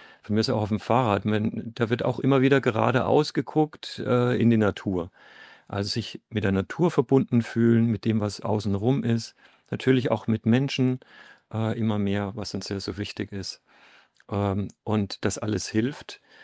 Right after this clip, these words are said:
und das alles bewegt uns und darf uns weiter bewegen. Ja, Richtung Zukunft, dass wir es immer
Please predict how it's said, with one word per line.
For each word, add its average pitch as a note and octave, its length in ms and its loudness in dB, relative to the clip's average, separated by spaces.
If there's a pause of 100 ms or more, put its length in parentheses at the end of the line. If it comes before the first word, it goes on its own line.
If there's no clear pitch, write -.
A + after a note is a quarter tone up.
(240)
und G2 240 -4
das F#2+ 160 -6
alles G#2 300 -8
bewegt G#2 440 4
uns D3 280 0
und A2 200 0
darf G2+ 160 -4
uns G2 220 -4
weiter A2 260 2
bewegen. G2 560 -4 (640)
Ja, E3 140 4
Richtung A2 320 0
Zukunft, C3 540 -2
dass A2+ 160 -2
wir A2 80 -4
es - 120 -8
immer G2+ 460 -6